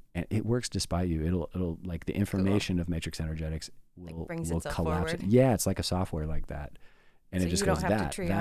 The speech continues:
Speaker 1: that,
Speaker 2: it.
Speaker 1: that.
Speaker 2: It does it for you.
Speaker 1: It does. And
Speaker 2: It's
Speaker 1: even
Speaker 2: like,
Speaker 1: what you're
Speaker 2: "Ah."
Speaker 1: noticing is just a pinhole comparison to the vast amount of data that is being screened out,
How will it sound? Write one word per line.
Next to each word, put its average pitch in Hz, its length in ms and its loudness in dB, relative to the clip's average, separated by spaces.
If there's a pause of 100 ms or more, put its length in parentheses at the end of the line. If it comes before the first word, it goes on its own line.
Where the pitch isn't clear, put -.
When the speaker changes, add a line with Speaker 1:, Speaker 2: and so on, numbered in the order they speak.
(120)
Speaker 1:
that, - 20 -4
Speaker 2:
it. 165 100 -2
Speaker 1:
that. - 160 0
Speaker 2:
It 180 60 -2
does 170 160 -6
it 180 120 -10
for 175 180 0
you. 170 200 2 (260)
Speaker 1:
It 95 140 -2
does. 107 320 4
And 85 80 4
Speaker 2:
It's 95 60 4
Speaker 1:
even 107 100 2
Speaker 2:
like, 107 100 4
Speaker 1:
what 95 80 2
you're 87 120 4
Speaker 2:
"Ah." 82 40 4
Speaker 1:
noticing 87 520 4
is 80 100 0
just - 200 -2
a 82 60 -4
pinhole 98 880 2
comparison 87 580 -2
to 85 80 -2
the 85 200 -6
vast 87 580 -4
amount 82 300 0
of 80 120 -6
data 80 440 0
that 73 240 -4 (120)
is - 140 -6
being 76 200 -2
screened 80 460 -2
out, 87 280 -4